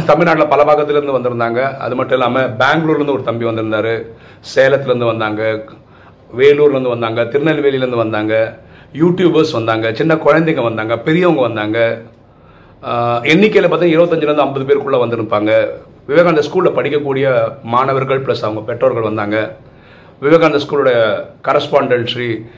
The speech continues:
என் ஆர் நரேந்திரநாத் அவர் வந்திருந்தாரு. அவரு தலைமை தாங்கினாரு. அவரு பியூட்டிஃபுல்லா ரெண்டு மூணு சம்பவங்கள் சொன்னாரு. So, நிகழ்ச்சி இப்படி தான் பிளான் பண்ணியிருந்தோம். பத்தரை மணிக்கு ஆரம்பிச்சோம். ஃபர்ஸ்ட் வந்து ஒரு கெட் டுகெதர் மாதிரி, அவங்க அறிமுகப்படுத்துவாங்க, சேனல் எவ்வளவு நாளா பார்க்கறாங்கன்னு சொல்லுவாங்க, அவங்களுக்கு எது பிடிச்சிருந்ததுன்னு சொல்லுவாங்க. இப்படி ஒரு செஷன் நடந்தது.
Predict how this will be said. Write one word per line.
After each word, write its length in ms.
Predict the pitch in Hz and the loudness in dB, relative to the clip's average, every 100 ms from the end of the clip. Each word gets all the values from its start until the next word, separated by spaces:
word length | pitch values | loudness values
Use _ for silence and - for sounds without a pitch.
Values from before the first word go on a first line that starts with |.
| - | -10
என் 180 | 127 135 | -4 0
ஆர் 180 | 151 147 | 2 2
நரேந்திரநாத் 720 | 127 135 139 131 123 110 - - - 147 120 | 2 2 0 -2 -2 -4 -6 -12 -8 -6 -6
அவர் 200 | - 120 | -4 0
வந்திருந்தாரு. 520 | 120 120 113 113 113 | 0 -2 -2 -2 -2
அவரு 420 | 110 110 127 117 117 - - - | -2 -2 -2 -6 -10 -20 -20 -6
தலைமை 280 | 127 131 131 | -2 0 0
தாங்கினாரு. 360 | 127 117 113 | 0 0 2
அவரு 600 | 120 120 131 117 107 98 107 117 | 2 2 2 0 0 -4 -10 -8
பியூட்டிஃபுல்லா 280 | 147 147 | -4 0
ரெண்டு 180 | 139 117 | 0 0
மூணு 140 | 113 113 | -4 -6
சம்பவங்கள் 540 | 127 135 131 107 107 | -4 -2 -2 -4 -6
சொன்னாரு. 320 | 110 104 107 104 - - - - - - - - | -10 -10 -12 -16 -20 -20 -20 -20 -20 -20 -20 0
So, 200 | 175 156 - | 4 4 2
நிகழ்ச்சி 320 | 196 226 170 | 0 0 -2
இப்படி 180 | 170 151 | 0 2
தான் 140 | 165 | 2
பிளான் 240 | 139 139 | 2 0
பண்ணியிருந்தோம். 180 | 127 117 | -2 -4
பத்தரை 240 | 120 127 147 | -4 -2 -2
மணிக்கு 200 | 160 135 | 0 0
ஆரம்பிச்சோம். 460 | 139 151 - 135 - - - | 0 -2 -4 -8 -8 -18 -2
ஃபர்ஸ்ட் 220 | 156 - | -2 2
வந்து 240 | 175 147 | 0 2
ஒரு 120 | 185 151 | 0 4
கெட் 220 | 143 139 | 2 2
டுகெதர் 260 | 143 131 | 2 2
மாதிரி, 280 | 127 131 127 - - - - - - | 0 -2 -4 -8 -18 -20 -20 -20 -12
அவங்க 520 | - 147 151 147 127 120 | 0 2 4 4 4 0
அறிமுகப்படுத்துவாங்க, 1080 | 131 156 147 131 127 123 127 117 117 120 117 | -2 0 0 0 0 -2 -2 -2 0 -2 -2
சேனல் 260 | 131 139 | -2 0
எவ்வளவு 160 | 127 131 | 2 2
நாளா 260 | 127 123 117 | 2 2 0
பார்க்கறாங்கன்னு 420 | 117 120 117 117 | 0 0 -2 -2
சொல்லுவாங்க, 380 | 117 117 113 113 | -4 -6 -2 -2
அவங்களுக்கு 300 | 120 120 127 | -2 -2 -4
எது 180 | 139 | -2
பிடிச்சிருந்ததுன்னு 440 | 135 135 123 123 120 | -4 -4 -4 -4 -4
சொல்லுவாங்க. 280 | 113 113 113 | -4 -4 -4
இப்படி 200 | 120 139 | -2 -2
ஒரு 100 | 131 | -2
செஷன் 220 | 120 127 | -4 -6
நடந்தது. 540 | 117 104 104 123 - | -6 -6 -2 -2 -2